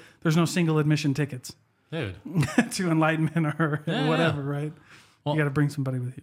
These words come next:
Speaker 2: I think what I love about that is, um, I, I had a mentor once, right? And, uh, you know, he told me, you know, the funny thing with money, he's like, "I don't think money's evil. I think money will just, um,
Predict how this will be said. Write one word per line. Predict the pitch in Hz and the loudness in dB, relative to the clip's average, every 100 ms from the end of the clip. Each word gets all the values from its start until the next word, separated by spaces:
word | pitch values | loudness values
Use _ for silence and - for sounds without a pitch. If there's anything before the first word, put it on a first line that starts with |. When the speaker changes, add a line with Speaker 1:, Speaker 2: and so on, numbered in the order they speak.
| _ - | _ -2
Speaker 2:
I | 156 | 0
think | 208 | 0
what | 220 | 0
I | 143 | 0
love | 143 170 | 0 0
about | 131 104 101 | -2 -4 -4
that | 107 104 | -4 -4
is, | 113 104 95 | -4 -4 -4
um, | 98 95 92 90 82 _ _ _ _ _ _ _ _ _ _ _ _ _ - | -4 -4 -6 -8 -10 _ _ _ _ _ _ _ _ _ _ _ _ _ -8
I, | 127 | -4
I | 151 156 | 0 2
had | 165 | 2
a | |
mentor | 120 120 113 95 85 | 2 0 -2 -4 -6
once, | 85 85 87 | -10 -10 -10
right? | 92 92 - _ _ - | -8 -8 -10 _ _ -12
And, | 92 98 98 | -8 -6 -6
uh, | 95 92 90 - | -6 -6 -8 -10
you | 117 | -8
know, | 110 | -4
he | 123 | -4
told | - 131 | -2 -2
me, | 120 107 - | -2 -2 -4
you | 135 | -4
know, | 143 139 | -2 -2
the | 120 | -6
funny | 196 233 | -6 -4
thing | 185 | -2
with | 131 101 | -2 -4
money, | 95 101 107 | -6 -4 -4
he's | 98 101 | -4 -6
like, | 101 - | -8 -6
"I | |
don't | 202 | -4
think | 196 113 | -2 -2
money's | 104 95 90 | -2 -6 -8
evil. | 98 107 143 - - - - _ _ _ 113 | -6 -4 -6 -8 -16 -16 -18 _ _ _ -4
I | |
think | 117 147 | -2 0
money | 117 117 127 123 | 0 0 0 0
will | 107 | -2
just, | 95 98 98 - - _ _ _ _ _ _ _ | -4 -4 -4 -6 -14 _ _ _ _ _ _ _
um, | 101 90 87 85 82 | -8 -8 -8 -10 -12